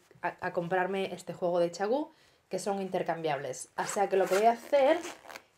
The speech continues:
es que tenía, ya de aquella, me parece que fue en marzo al final cuando las compré, y había prometido que grabaría para enseñaros. Ahora ya me faltan algunas piezas y fue añadiendo otras, pero voy a intentar enseñar exactamente lo que viene con este juego.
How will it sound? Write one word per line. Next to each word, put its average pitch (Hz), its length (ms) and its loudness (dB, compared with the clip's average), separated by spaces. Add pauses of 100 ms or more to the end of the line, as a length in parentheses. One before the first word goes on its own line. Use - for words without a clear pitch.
es 214 520 -2 (280)
que 170 80 -4
tenía, 180 480 -2
ya 185 300 4
de 220 80 10
aquella, 214 560 6
me 165 80 -6
parece 160 220 -4
que 202 80 -2
fue 190 140 -6
en 180 80 -6
marzo 175 280 -4
al 156 60 -10
final 175 260 -6
cuando 170 180 -4
las 156 160 -10
compré, 190 380 4
y 214 60 6
había 175 180 4
prometido 180 480 0
que 185 80 -4
grabaría 165 440 0
para 165 140 0
enseñaros. 233 460 0 (280)
Ahora 185 180 0
ya 202 120 4
me 196 80 -2
faltan 185 320 -2
algunas 180 380 -6
piezas 214 340 -6
y 175 40 -10
fue 185 160 -4
añadiendo 185 380 -2
otras, 214 300 -4
pero 165 140 -4
voy 175 100 2
a 185 40 0
intentar 190 520 -2 (720)
enseñar 202 540 -4 (480)
exactamente 196 520 0
lo 180 120 4
que 180 100 -2
viene 185 220 -2
con 180 160 -4
este 170 180 -10
juego. 240 420 4